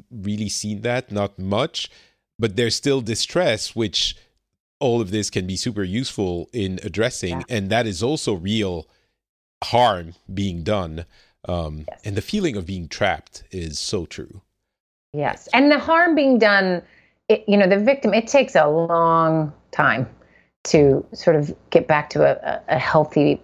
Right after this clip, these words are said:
Speaker 2: place about your own self, right? And then let alone in another relationship. And so the earlier intervention, the better.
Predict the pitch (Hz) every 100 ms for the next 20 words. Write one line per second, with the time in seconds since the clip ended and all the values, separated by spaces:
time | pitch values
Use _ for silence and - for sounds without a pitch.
0 | _ - 165 147 135 - _ 156 165 170
1 | 190 170 151 180 170 - - - 196 -
2 | - - 165 156 165 175 175 170 165 -
3 | _ _ 180 202 196 180 180 170 156 156
4 | 151 143 139 139 135 143 - 127 143 143
5 | - 151 143 - _ _ _ _ _ -
6 | 185 202 247 320 277 233 208 185 180 160
7 | 147 156 151 135 110